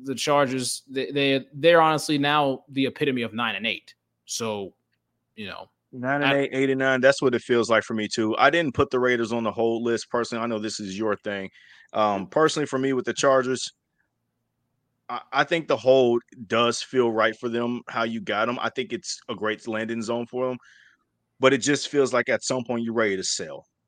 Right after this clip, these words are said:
Speaker 2: And it's
Speaker 1: Yeah.
Speaker 2: just like, at some point, dude, you're just not, you just, you guys just don't have it. And I
Speaker 1: Mm.
Speaker 2: don't care how high you think of Justin Herbert,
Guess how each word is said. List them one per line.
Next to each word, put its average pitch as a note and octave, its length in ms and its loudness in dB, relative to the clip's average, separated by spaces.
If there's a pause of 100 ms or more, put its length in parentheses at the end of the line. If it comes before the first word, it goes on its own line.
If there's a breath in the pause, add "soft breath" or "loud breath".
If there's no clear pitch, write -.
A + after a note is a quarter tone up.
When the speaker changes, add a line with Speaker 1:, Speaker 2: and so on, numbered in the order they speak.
(100)
Speaker 2:
And G#2+ 600 -4
it's A#2+ 140 0
Speaker 1:
Yeah. D#3 80 6
Speaker 2:
just C#3 220 -2
like, G#2+ 320 -2
at A2 180 -6
some D3 260 -2
point, C#3+ 380 -4 (420 soft breath)
dude, B2+ 320 0
you're B2 120 -2
just A2+ 220 -6
not, A2+ 220 0
you B2 160 -6
just, G#2+ 260 -8
you A#2+ 120 -8
guys A#2 240 2
just F#2+ 140 -10
don't G2 200 -4
have E2+ 300 -10
it. E2 100 -18 (320)
And A#2 260 -2
I A#2 120 0
Speaker 1:
Mm. - 20 -2
Speaker 2:
don't C3 220 -6
care A#2 440 2
how A#2 300 0
high A#2 300 -2
you A#2+ 360 -4 (100)
think A#2+ 220 -4
of A2+ 200 -6
Justin A2+ 400 -6
Herbert, G#2+ 460 -4